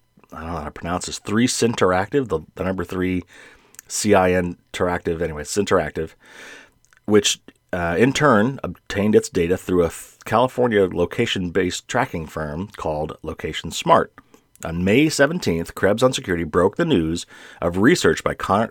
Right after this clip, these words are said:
Carnegie Mellon University P H student Robert Zhao, or Zhao, uh, who discovered that location, that a Location Smart try before you buy option, uh, opt-in demo of the company's technology was wide open,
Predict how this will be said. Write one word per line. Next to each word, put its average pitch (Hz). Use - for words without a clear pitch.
Carnegie 117
Mellon 120
University 104
P 107
H 104
student 101
Robert 107
Zhao, 78
or 82
Zhao, 85
uh, 82
who 98
discovered 131
that 98
location, 101
that 87
a 85
Location 80
Smart -
try -
before 151
you 139
buy 131
option, 117
uh, 90
opt-in 120
demo 95
of 80
the 98
company's 113
technology 95
was 82
wide 87
open, 101